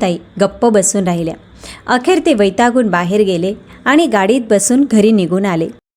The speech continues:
त्यांच्या जाण्यानंतरही शालिनी ताईंच्या चेहऱ्यावर ना राग दिसत होता ना नैराश्य.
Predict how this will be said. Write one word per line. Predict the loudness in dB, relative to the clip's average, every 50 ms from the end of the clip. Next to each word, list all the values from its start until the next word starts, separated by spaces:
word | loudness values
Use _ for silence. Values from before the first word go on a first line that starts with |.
| _ _ _ _ _ _ -20 -20 _ _
त्यांच्या | 0 2 2 2 2 2 2 2
जाण्यानंतरही | 2 2 2 2 2 2 2 0 0 0 2 2 2 2 2 2 2 0 0 0 -2 -6 -4
शालिनी | -2 0 0 2 2 2 2 2 2
ताईंच्या | 0 0 0 0 0 0 -2 -2
चेहऱ्यावर | 0 0 0 2 2 2 2 2 0 -2 -2 -4 -12 _ _ -2
ना | 0 2 2
राग | 2 2 0 -2
दिसत | 0 -2 -2 0 0 0 0 0 0
होता | -2 0 0 2 2
ना | 2 2 2
नैराश्य. | 0 0 0 2 2 2 2 0 0 -4 -6 -8